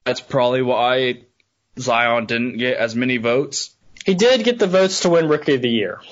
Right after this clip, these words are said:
Speaker 2: So.
Speaker 1: Uh, that's, that's maybe what it is, is people think Zion will be, be great in the short term.
Speaker 2: Mm-hmm. They're just
Speaker 1: But,
Speaker 2: unsure of him and
Speaker 1: but
Speaker 2: the
Speaker 1: the most successful career would go to Cam Reddish.
Speaker 2: Yeah.
Speaker 1: Chris White,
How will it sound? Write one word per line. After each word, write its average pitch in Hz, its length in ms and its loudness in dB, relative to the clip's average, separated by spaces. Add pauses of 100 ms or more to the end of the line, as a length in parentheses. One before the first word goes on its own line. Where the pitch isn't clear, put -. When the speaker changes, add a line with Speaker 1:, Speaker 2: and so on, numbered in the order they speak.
(280)
Speaker 2:
So. - 420 -2 (640)
Speaker 1:
Uh, 180 100 4
that's, 220 360 0
that's 214 440 0
maybe 202 220 2
what 143 200 2
it 127 100 0
is, 107 220 -2
is 120 120 -4
people 160 280 -2
think 143 260 -2
Zion 135 400 2
will - 80 0
be, 120 240 -8
be 120 140 -2
great 123 300 -2
in 120 100 -4
the 117 80 0
short 107 340 -4
term. 90 460 -8 (180)
Speaker 2:
Mm-hmm. 135 440 -2 (840)
They're 151 180 2
just 147 200 2
Speaker 1:
But, 143 120 4
Speaker 2:
unsure 139 440 0
of 123 160 -2
him 131 240 2
and 127 60 2
Speaker 1:
but 160 160 2
Speaker 2:
the 151 60 -6
Speaker 1:
the 156 140 0
most 156 440 0 (120)
successful 147 720 0
career 135 240 -4
would 110 200 -6
go 113 220 0
to 107 80 -2
Cam 95 440 -8
Reddish. - 720 -10 (200)
Speaker 2:
Yeah. - 260 -6 (960)
Speaker 1:
Chris - 160 -8
White, 127 560 0